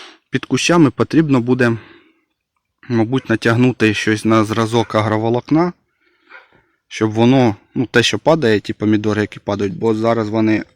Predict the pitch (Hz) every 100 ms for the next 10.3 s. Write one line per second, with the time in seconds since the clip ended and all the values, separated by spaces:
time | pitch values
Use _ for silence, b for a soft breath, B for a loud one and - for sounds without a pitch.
0 | _ _ _ _ - - 165 170 113 -
1 | - - - - _ _ _ _ _ -
2 | - 123 135 165 147 113 107 120 - 113
3 | 95 - - 50 - - _ _ B B
4 | B B B B B - 104 98 - -
5 | - - 117 120 143 151 135 131 117 110
6 | 101 117 123 - 113 110 117 - 107 90
7 | 87 _ - 135 151 - - - - 143
8 | - 123 127 - - - 131 - 127 -
9 | 117 - - 127 120 - 120 117 117 139
10 | 185 269 214